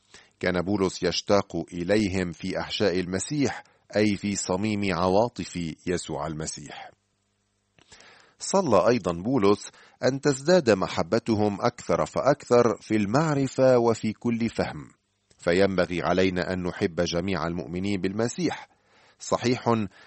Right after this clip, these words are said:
أنه قد يصعب علينا أن نحب بعض المؤمنين، وربما يصعب علينا حتى أن نحب بعض الأصدقاء، لكن يجب علينا أن نحب الأشخاص غير المحبوبين.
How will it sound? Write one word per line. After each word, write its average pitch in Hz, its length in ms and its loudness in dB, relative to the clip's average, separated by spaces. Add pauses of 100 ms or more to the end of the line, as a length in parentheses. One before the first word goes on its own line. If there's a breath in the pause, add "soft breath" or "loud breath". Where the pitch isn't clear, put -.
(120 loud breath)
أنه 110 300 2
قد 101 260 2
يصعب 101 540 0
علينا 101 600 2
أن 104 100 -4
نحب 101 360 -4
بعض 98 440 0
المؤمنين، 98 760 0 (400 soft breath)
وربما 104 600 2
يصعب 107 480 -2
علينا 104 420 2
حتى 107 440 -2
أن 107 100 -4
نحب 104 340 -6
بعض 104 420 0
الأصدقاء، 104 760 -2 (580 soft breath)
لكن 92 340 -2
يجب 87 440 -2
علينا 87 580 -2
أن 87 100 -8
نحب 85 400 -6
الأشخاص 80 840 -6 (240)
غير 78 280 -4
المحبوبين. 76 800 -10